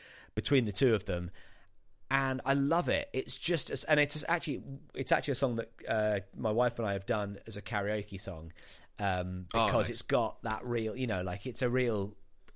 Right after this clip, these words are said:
Speaker 1: shot in the arm for a karaoke
Speaker 2: Yeah, yeah.
Speaker 1: night if you both get up. And again, it's not a song that, like, loads of people are gonna know, so it's not gonna be a big everyone arms around each other sing along.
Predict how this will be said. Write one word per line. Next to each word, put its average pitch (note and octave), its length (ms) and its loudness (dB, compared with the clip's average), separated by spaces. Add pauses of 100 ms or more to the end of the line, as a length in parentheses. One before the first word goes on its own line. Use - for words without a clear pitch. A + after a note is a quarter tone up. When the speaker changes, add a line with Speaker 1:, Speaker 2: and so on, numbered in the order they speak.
(160)
Speaker 1:
shot - 380 2
in G#2+ 80 -4
the G#2+ 120 0
arm F#2 360 0 (380)
for A2 160 -4
a G2 60 0
karaoke G2+ 460 0
Speaker 2:
Yeah, D#2+ 60 -4
yeah. C#2+ 60 -4
Speaker 1:
night F2+ 160 -6
if - 140 -8
you A#2 40 -2
both A#2 280 2
get A#2 100 2
up. G2+ 240 -2
And D#3+ 80 4
again, F#3 160 4
it's D3 140 -2
not D#3+ 160 2
a - 20 -2
song C#3+ 220 2
that, - 100 -4
like, B2 160 -4
loads B2+ 340 2
of - 60 -10
people B2+ 220 -6
are A2 40 -4
gonna A2 160 -4
know, G#2 280 -2
so G#2+ 120 -6
it's G2+ 120 -10
not A2+ 140 -6
gonna G#2+ 120 -8
be G#2+ 60 -6
a G#2+ 60 -6
big G2+ 360 -6 (400)
everyone G#2+ 380 -2
arms A2 320 -4
around G#2+ 100 -2
each G2 140 -4
other G2+ 140 -4
sing G#2+ 200 -2
along. F#2 300 -4